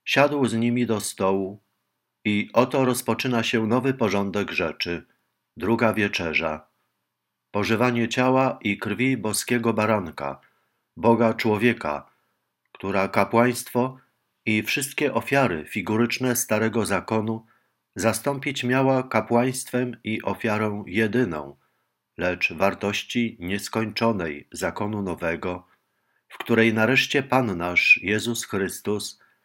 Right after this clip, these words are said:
przed śmiercią chciał nam zapisać jakby testamentem aż do skończenia świata samego siebie, ustanawiając sakrament Eucharystii. Do tych cudów Bożej miłości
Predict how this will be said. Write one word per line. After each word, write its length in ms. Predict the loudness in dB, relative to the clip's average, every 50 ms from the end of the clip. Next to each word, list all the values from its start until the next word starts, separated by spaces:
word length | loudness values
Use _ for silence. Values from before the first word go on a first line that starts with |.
| _ _ _ _ _
przed 260 | -2 -2 -2 0 -2
śmiercią 760 | -4 -2 0 0 0 0 -2 -2 0 0 0 0 -2 -4 -10 -16
chciał 340 | -8 -2 0 2 2 2 0
nam 200 | -2 -4 -4 -4
zapisać 760 | -4 -6 -6 -8 -10 -6 -4 -4 -4 -4 -6 -10 -12 -14 _ _
jakby 460 | -4 -4 -4 -4 -4 -6 -6 -6 -6 -4
testamentem 960 | -6 -4 -4 -2 -2 -2 -2 -2 0 -2 -2 -4 -4 -4 -4 -4 -4 -6 -10 -14 _ _ _ _ _ _ _ _ _ _ _ _ 2
aż 240 | 2 2 2 -2 -2
do 200 | 0 0 0 0
skończenia 680 | -2 -4 -4 -2 -2 -2 -4 -4 -4 -2 -2 -2 -2
świata 460 | -2 -2 -2 -2 -2 -2 -2 -2 -4
samego 500 | -4 -4 -6 -6 -6 -6 -4 -4 -4 -4
siebie, 480 | -4 -2 -4 -4 -4 -4 -4 -4 -4 -6 -10 _ _ -10
ustanawiając 880 | -10 -10 -4 -4 -4 -2 -2 -2 0 2 2 2 0 -2 -4 -6 -4
sakrament 600 | -4 -4 -6 -4 -4 -4 -4 -4 -6 -8 -10 -12 -12
Eucharystii. 1000 | -8 -8 -8 -6 -6 -6 -6 -6 -6 -8 -12 -14 -16 -16 _ -16 -16 -16 -16 _ _ _ _ _ _ _ _ _ _ _ _ _ _ _ _ _ _ _ _ _ _ _ _ -20 _ _ -20 -20 _ _ _ _ _
Do 200 | -2 0 0 2
tych 240 | 2 2 0 0 -4
cudów 480 | -4 -2 -2 0 0 0 -2 -2 -2 0
Bożej 340 | 0 2 4 4 2 2
miłości 720 | 2 2 2 2 2 2 0 -4 -8 -8 -10 -12 -12 -16